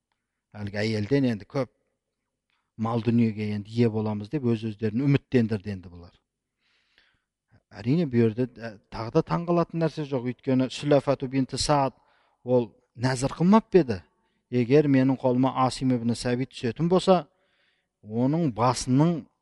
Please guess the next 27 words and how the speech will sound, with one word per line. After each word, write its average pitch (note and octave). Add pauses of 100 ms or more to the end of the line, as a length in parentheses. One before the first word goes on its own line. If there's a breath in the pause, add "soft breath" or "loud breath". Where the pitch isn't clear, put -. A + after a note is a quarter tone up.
(300)
бас D3
сүйегіне E3+
арақ D#3
құйып F#3
ішемін", — D#3
деп. B2 (1200)
Және D3 (580)
ол C#3+ (1040)
оны D3+
тірідей G3+
немесе E3
өлілей F#3+
алып E3+
келген D#3+
адамға C#3 (100)
қанша F#3+
болса D#3
да C#3
қалаған C#3
мал C3
дүниесін B2
беремін A#2
деп G#2+ (540)
нәзір G#2
қылмап A2+
па D3
еді? G#2